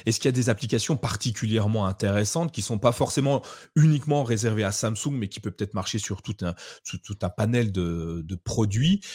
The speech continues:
Euh, est-ce qu'il y a des applications plus intéressantes que d'autres, plus accessibles peut-être ? Et, euh, ah, ensuite, comment, une fois que t'as toutes ces données, comment toi tu les analyses ? Est-ce qu'il y a quelque chose de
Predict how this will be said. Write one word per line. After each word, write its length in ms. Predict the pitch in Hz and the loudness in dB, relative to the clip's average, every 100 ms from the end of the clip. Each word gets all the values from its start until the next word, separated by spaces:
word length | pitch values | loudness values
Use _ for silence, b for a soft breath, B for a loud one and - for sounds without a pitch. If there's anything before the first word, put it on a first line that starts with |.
| B - | B 2
Euh, 300 | 95 95 90 | 4 4 4
est-ce 160 | 107 | 0
qu'il 120 | - | 0
y 40 | 127 | 0
a 0 | |
des 140 | 120 | 2
applications 580 | 104 104 101 - 143 135 | 0 -2 -4 -2 -2 -4
plus 240 | - 110 | -2 0
intéressantes 520 | 107 92 101 101 104 - | 2 4 2 2 0 0
que 100 | 104 | 2
d'autres, 260 | 123 156 | 4 2
plus 200 | - 98 | 2 0
accessibles 500 | 104 - 110 - 175 | 0 0 0 0 -2
peut-être ? 400 | - 101 143 175 - B B | -2 -2 -2 -4 -6 B B
Et, 200 | 85 104 | 2 6
euh, 200 | 104 98 98 | 6 4 4
ah, 180 | 98 | 2
ensuite, 360 | - 107 - - | 2 0 -2 -2
comment, 360 | - 110 160 156 B B - | 0 2 2 0 B B -6
une 80 | |
fois 140 | 98 160 | -2 0
que 60 | |
t'as 80 | 113 | 0
toutes 180 | - 110 | -2 -2
ces 100 | - | -2
données, 240 | 101 117 | 0 0
comment 300 | 175 160 120 | 0 0 0
toi 240 | 113 170 180 | -2 -2 -2
tu 120 | - | 0
les 180 | 104 98 | 2 2
analyses ? 440 | 92 95 151 165 | 2 0 0 0
Est-ce 160 | 92 - | -2 -4
qu'il 160 | - | -6
y 80 | 117 | -4
a 60 | 135 | -2
quelque 320 | - 101 113 | -2 -2 -2
chose 220 | - 123 | -2 -2
de 260 | 101 95 95 | -4 -6 -8